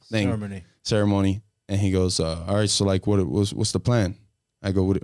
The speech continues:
Speaker 1: what do you mean, what's the plan? Put that thing in a, <laughs> put that thing somewhere and I'll come get it later." He goes, "No, no, no, like, for school now."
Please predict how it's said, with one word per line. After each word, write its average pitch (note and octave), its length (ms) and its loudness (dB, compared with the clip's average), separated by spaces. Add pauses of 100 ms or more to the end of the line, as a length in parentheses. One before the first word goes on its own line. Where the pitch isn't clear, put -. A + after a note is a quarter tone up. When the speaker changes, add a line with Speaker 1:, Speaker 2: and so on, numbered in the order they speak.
Speaker 1:
what - 100 -2
do G2+ 60 4
you G#2 40 6
mean, A#2+ 160 6
what's G2+ 140 2
the - 80 -2
plan? F#2+ 260 2
Put A2 140 2
that A2 140 0
thing A2 140 2
in G#2+ 80 4
a, G#2+ 540 0
<laughs> G2 100 -6
put C3+ 120 4
that B2 140 2
thing C3 160 4
somewhere B2+ 300 4
and B2 80 4
I'll A#2+ 100 2
come B2+ 200 4
get B2 160 4
it B2 60 4
later." B2 280 4
He A#2 100 6
goes, A2 100 4
"No, C#3 80 6
no, C#3+ 80 4
no, D3+ 200 4
like, G#2+ 240 2
for A2 140 0
school D#3 360 4
now." F#2+ 300 2